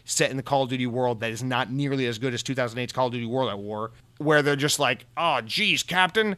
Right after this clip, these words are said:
we gotta get those damn troops out of fucking, uh, Normandy because every fucking World War Two game has to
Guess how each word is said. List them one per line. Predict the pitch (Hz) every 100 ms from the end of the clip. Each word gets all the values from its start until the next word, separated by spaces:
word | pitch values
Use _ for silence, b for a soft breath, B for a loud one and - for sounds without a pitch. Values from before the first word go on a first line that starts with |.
| -
we | 156
gotta | 190 208
get | 196 214
those | 214 202 143
damn | 123 - 180 202 226 226 226
troops | - 254 240 190
out | 202 208
of | -
fucking, | 214 202 214 208 196
uh, | 165 156 151
Normandy | 151 175 240 226 190 190 196 190
because | 156 165 175 170 139 110
every | 151 165 196 - -
fucking | 196 180 202
World | 185 202
War | 202
Two | 185 226
game | 196 196
has | 165 160
to | -